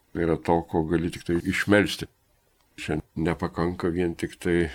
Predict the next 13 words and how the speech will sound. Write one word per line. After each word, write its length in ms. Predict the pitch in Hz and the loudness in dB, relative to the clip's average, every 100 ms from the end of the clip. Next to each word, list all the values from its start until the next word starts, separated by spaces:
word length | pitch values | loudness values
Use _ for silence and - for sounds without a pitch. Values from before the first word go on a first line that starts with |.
| - | -6
atidžiai 760 | 80 78 90 76 87 87 90 87 _ _ _ | -6 -4 -4 -2 2 2 2 -2 _ _ _
stebėti 960 | - - 104 80 78 95 90 - 85 80 - _ _ | -2 2 2 2 6 4 4 0 0 0 -2 _ _
daiktus, 540 | 73 80 78 - 76 - | -2 2 2 -2 -8 -8
su 80 | 71 | -6
kuriais 540 | 85 82 78 - - - | -4 0 0 -2 -12 -14
pasaulyje 720 | - 78 - 78 76 - 80 | -8 -6 0 0 0 -2 -4
susidurėme. 800 | - 107 - 107 107 123 131 147 156 _ _ _ _ _ _ _ | -6 -6 -4 -4 -2 0 0 -2 -6 _ _ _ _ _ _ _
Lygiai 340 | - 175 208 151 | 2 4 4 4
tas 220 | 127 120 | 4 0
pats 380 | - 139 - - - _ _ _ _ _ _ _ - | 2 2 2 -10 -12 _ _ _ _ _ _ _ 0
trečiajame 640 | 95 - 107 98 90 90 | 2 2 2 4 2 -2
ir 60 | 85 | -2
ketvirtame 720 | 95 - 87 - 92 92 | -4 -2 -6 0 0 2